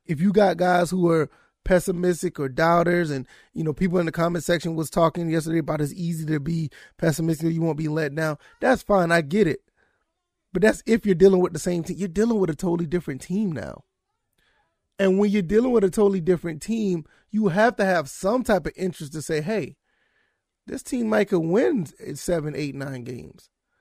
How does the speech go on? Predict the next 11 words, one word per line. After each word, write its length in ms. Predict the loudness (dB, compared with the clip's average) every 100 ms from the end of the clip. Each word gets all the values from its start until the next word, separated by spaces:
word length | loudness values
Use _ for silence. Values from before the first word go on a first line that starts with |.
| _ -16
This 140 | -6
team 280 | -2 -2 0
might 260 | 0 0
could 280 | 0 -2 0
win 180 | 0 2
the 80 | 0
division." 680 | -2 -4 -6 -8 -10 -20 _ _ _ _ _ _ _ _ _ _ _ _ _ _ _ _ _ _ _ _ _ _ _ _ _ _ _
To 120 | 0 2
be 140 | 2
hon-, 120 | 0 0
I, 260 | -2 -2